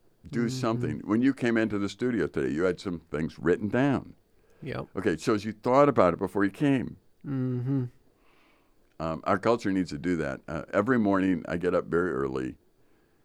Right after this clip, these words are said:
Speaker 1: Uh, some it's my age probably, but I, I get up early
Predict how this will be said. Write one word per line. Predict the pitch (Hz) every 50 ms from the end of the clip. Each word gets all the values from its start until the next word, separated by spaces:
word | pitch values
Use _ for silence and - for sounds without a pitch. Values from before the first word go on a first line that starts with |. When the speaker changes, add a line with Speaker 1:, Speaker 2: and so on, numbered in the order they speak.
| _ _ _ _ _ _ -
Speaker 1:
Uh, | 71 67
some | 67 - 113 101 90 82
it's | 73 -
my | - 73 71
age | 67 65 67 69 - -
probably, | - 80 73 62 69 71
but | - 80 76 - -
I, | - 85 82 80 73 76 82
I | 82
get | 78 87 87
up | 92 - 76
early | 73 73 71 71 69 65